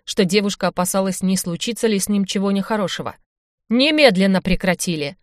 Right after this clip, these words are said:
раздался яростный голос Винченца. «Что за безобразие вы устроили в моём саду?» «Инор, капитан, я здесь совсем ни при чём, это ваш друг начал», радостно ответила Франческа. Она опустила оружие и повернулась к своему начальнику,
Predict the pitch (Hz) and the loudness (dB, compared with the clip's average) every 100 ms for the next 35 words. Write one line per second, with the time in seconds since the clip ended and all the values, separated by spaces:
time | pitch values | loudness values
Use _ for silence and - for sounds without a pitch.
0 | _ 170 165 165 165 165 - 165 156 156 | _ -4 -2 0 0 0 -2 -2 -2 -2
1 | 165 160 170 170 160 170 160 - 151 - | -6 -4 -2 -2 -2 -6 -6 -6 -6 -8
2 | - - _ - - 202 185 185 202 208 | -14 -16 _ -12 -2 0 2 2 2 2
3 | 208 262 214 175 170 185 - - 202 185 | 4 4 4 2 2 -2 -4 -2 0 0
4 | 165 175 190 185 165 190 196 196 - _ | 0 0 2 0 0 0 2 0 -2 _
5 | _ _ _ _ _ - 302 302 262 233 | _ _ _ _ _ -2 2 4 2 2
6 | 240 220 226 226 247 262 214 233 - 208 | 2 2 2 2 2 2 0 0 0 0
7 | - 226 220 208 208 - 190 185 240 240 | 0 2 0 0 -2 0 0 0 0 2
8 | 240 247 220 262 190 214 180 - 160 - | 2 2 2 0 2 2 2 -2 -10 -10
9 | - 196 175 175 185 180 185 165 175 170 | -2 0 0 0 -2 -2 -4 -4 -4 -2
10 | 180 180 170 - - 160 _ _ _ _ | -4 -2 -4 -6 -10 -14 _ _ _ _
11 | _ 220 320 294 247 - 254 202 196 247 | _ -2 0 0 -2 -2 0 2 2 0
12 | 269 233 190 180 185 185 196 214 - - | 0 -2 0 -4 -2 -2 -2 -4 -6 -6
13 | 160 165 175 165 - 156 147 143 139 | -4 -2 -2 -4 -4 -6 -6 -10 -12